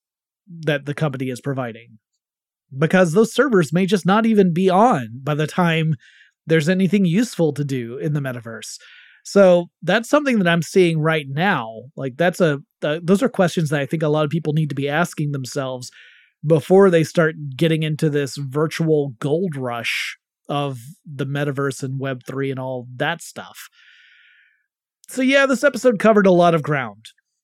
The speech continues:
but it really all comes back to taking that big picture look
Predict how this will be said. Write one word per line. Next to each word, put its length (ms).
but 120
it 80
really 300
all 220
comes 360
back 280
to 140
taking 400
that 360
big 340
picture 440
look 360